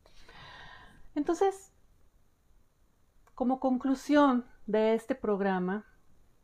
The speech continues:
déjame comentarte algo. Hay diferentes,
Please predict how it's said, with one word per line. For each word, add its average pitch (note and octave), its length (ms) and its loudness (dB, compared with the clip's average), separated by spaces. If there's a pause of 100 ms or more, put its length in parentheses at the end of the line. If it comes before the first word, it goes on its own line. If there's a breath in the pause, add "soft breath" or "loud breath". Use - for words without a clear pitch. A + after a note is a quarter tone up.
(160)
déjame D4 600 -2
comentarte A3 680 -4
algo. F#3 420 -2 (2250 loud breath)
Hay D#4 340 4
diferentes, A3+ 960 -2